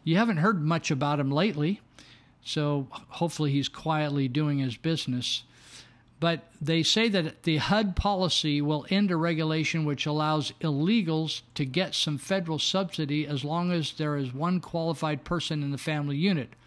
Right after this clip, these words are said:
How does that work? If you're, uh, two adults, you sneak across the border and your wife is pregnant and she delivers a child over here, that child is immediately, according to the anchor baby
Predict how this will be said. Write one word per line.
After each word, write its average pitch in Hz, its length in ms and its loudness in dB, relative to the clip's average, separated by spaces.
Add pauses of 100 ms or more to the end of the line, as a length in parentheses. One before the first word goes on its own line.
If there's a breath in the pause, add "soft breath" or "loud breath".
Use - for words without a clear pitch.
(120)
How 190 160 2
does 156 180 0
that 175 220 2
work? 135 280 -2 (1200 loud breath)
If 190 220 2
you're, 190 300 4
uh, 156 100 -4 (220)
two 220 240 4
adults, 170 680 0 (500 soft breath)
you 143 160 0
sneak 180 340 0
across 175 400 0
the 151 60 -2
border 151 560 0 (120)
and 139 120 0
your 135 120 0
wife 160 380 0
is 117 120 -6
pregnant 143 640 -2
and 139 120 -2
she - 120 -6
delivers 151 480 0
a 131 60 -6
child 175 500 0
over 135 200 0
here, 139 360 -2 (1300 soft breath)
that 165 240 -2
child 185 520 2
is 143 240 0
immediately, 151 640 2
according 156 420 -2
to 135 100 -4
the 131 220 -6
anchor 170 300 -2
baby 135 600 -4